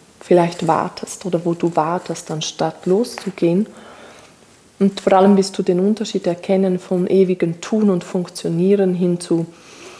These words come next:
aus dem Sein losgehen. Und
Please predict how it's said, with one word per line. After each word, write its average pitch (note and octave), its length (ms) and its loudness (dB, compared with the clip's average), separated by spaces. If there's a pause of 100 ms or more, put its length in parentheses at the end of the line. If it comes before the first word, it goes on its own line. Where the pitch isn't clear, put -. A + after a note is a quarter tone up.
(720)
aus F3+ 200 2
dem F3 360 2
Sein F3 680 0 (240)
losgehen. E3 720 -2 (1400)
Und E3+ 720 2